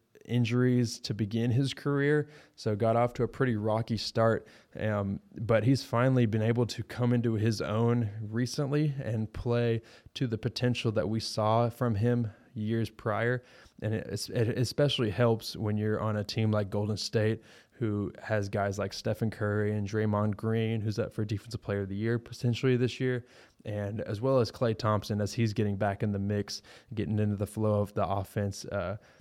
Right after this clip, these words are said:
combining all those guys together is a lethal combination for Golden State, and that's why they have a good shot at,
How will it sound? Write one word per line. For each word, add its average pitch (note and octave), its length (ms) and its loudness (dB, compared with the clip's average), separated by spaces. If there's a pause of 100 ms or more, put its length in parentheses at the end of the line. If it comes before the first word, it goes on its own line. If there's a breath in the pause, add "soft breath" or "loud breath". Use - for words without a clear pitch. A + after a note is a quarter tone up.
(240 soft breath)
combining A#2+ 640 4
all A2 220 2
those G#2+ 220 0
guys G#2 380 0
together G#2+ 540 2
is G#2 380 0
a G#2+ 80 2
lethal A2+ 340 0
combination G#2 640 -2
for G#2+ 140 -4
Golden G2+ 260 0
State, A2+ 360 0
and A2 100 0
that's A2+ 160 0
why B2 160 6
they A#2+ 120 6
have A#2 160 4
a G#2+ 40 2
good A#2 220 2
shot A#2 340 2
at, G2 220 -2